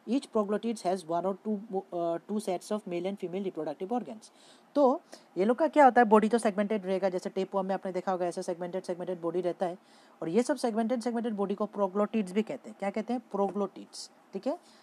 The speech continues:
तो example आप लोग देख सकते हैं, Taenia solium pork, हैं, pork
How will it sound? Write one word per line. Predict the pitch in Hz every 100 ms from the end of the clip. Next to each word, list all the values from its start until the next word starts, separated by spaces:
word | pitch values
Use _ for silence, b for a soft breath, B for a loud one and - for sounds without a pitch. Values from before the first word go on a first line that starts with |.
| B -
तो | 180
example | 175 196 196 226
आप | 208 214
लोग | 185
देख | 214
सकते | 208 208
हैं, | 202
Taenia | 202 190 196 196
solium | 185 180 -
pork, | 190 185 - - _ _ _ _ _ _ -
हैं, | 247 - b b b -
pork | 196 202